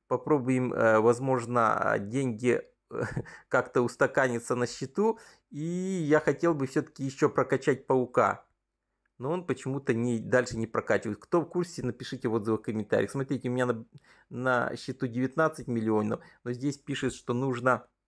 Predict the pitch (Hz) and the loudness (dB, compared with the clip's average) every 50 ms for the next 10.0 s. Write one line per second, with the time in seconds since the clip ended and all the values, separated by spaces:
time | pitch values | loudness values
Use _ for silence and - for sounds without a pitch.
0 | _ _ _ _ _ _ _ _ _ _ _ _ - - - - 143 127 117 110 | _ _ _ _ _ _ _ _ _ _ _ _ -14 -10 -4 0 0 2 2 2
1 | 104 98 101 101 101 101 107 104 - - 107 95 90 - 107 98 - 110 - - | 0 0 0 0 0 0 -2 -4 -2 -2 -2 -2 -2 -2 -4 -2 -2 -2 -2 -2
2 | 101 - - 117 139 147 131 120 117 107 95 87 101 98 - _ _ - - - | -6 -4 -2 -4 -2 0 0 0 0 0 -2 -4 -6 -6 -6 _ _ -20 -20 -20
3 | - - - - - - - 214 208 208 - 202 185 190 214 208 196 170 151 165 | -18 -20 -20 -20 -8 0 4 4 4 4 4 0 2 4 6 6 6 6 4 0
4 | 156 147 - - 143 - - 143 131 - 135 131 127 - - - 214 226 220 - | -2 -2 0 0 0 4 4 2 2 2 0 -2 -2 -2 -4 -2 -2 -2 0 -2
5 | 208 - - 190 190 190 - _ _ _ _ - - 131 - - - 175 175 160 | -2 2 2 2 0 0 -6 _ _ _ _ -6 -6 -6 -6 -2 0 2 2 2
6 | 165 151 147 156 175 196 202 202 196 - 185 170 151 - 151 143 - - - 139 | 2 -2 -2 0 2 2 2 2 0 -2 -4 -4 -2 0 -2 -2 -2 -4 -8 -6
7 | 127 131 143 156 165 180 185 190 185 - 165 147 135 - 135 139 139 - - - | -4 -2 -2 0 2 2 2 2 0 -2 -6 -6 -4 0 -2 -2 0 -2 -6 -2
8 | 151 151 139 135 135 131 151 156 147 - - - 127 117 110 113 120 123 131 135 | -2 0 0 0 0 2 2 2 2 0 -2 -4 -4 -4 -2 -2 0 2 2 2
9 | - - 123 117 120 117 - - 107 - 120 - - 117 113 107 - - 117 - | 2 0 -2 -2 -2 -4 -6 -6 -2 0 0 2 2 0 0 0 -4 -6 -8 -10